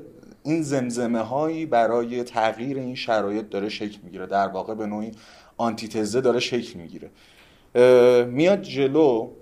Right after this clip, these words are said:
و ما معماریمون تغییر می‌کنه، پوششمون تغییر می‌کنه و دیدگاهامون تغییر می‌کنه. اصلاً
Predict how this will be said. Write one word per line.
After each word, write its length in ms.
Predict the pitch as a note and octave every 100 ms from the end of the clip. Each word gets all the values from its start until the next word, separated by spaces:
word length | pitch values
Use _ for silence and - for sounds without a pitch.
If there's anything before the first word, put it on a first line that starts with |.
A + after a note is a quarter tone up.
| _ _ A#2+ A#2
و 360 | A#2+ A#2 A#2
ما 220 | A2+ C#3
معماریمون 680 | E3+ E3+ C#3 C#3 C#3 C3+ C#3
تغییر 440 | C#3 B2 G#2+ A#2 C#3+
می‌کنه، 360 | B2+ B2+ A2+
پوششمون 600 | A2 A2 A2 G#2+ A2 G#2
تغییر 460 | G2 F#2+ F2+ G#2+ C3+
می‌کنه 580 | C3 C3 A2 G#2 G#2 G#2+
و 120 | G#2 G2
دیدگاهامون 680 | G#2 G2+ A2 G2 A2 A2
تغییر 360 | G#2+ G2 F#2+ G2+
می‌کنه. 240 | G2 E2+
اصلاً 320 | D2+ - B2